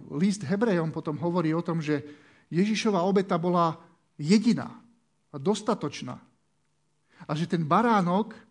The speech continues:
proste už nie je žiaden iný baránok, ktorého by mo-, bolo možné zabiť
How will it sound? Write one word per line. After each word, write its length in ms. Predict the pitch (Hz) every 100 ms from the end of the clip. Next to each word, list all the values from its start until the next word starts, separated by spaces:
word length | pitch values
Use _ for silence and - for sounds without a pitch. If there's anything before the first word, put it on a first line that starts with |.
| _ _ _ -
proste 320 | 175 - 190
už 160 | 214
nie 160 | 185 226 233
je 160 | 196
žiaden 240 | 254 247 214
iný 160 | 226
baránok, 480 | 208 185 233 202 190
ktorého 240 | 202 196 185
by 140 | 180
mo-, 240 | 175 185 196
bolo 320 | 170 185 180
možné 320 | 190 190 190
zabiť 400 | 147 143 170 226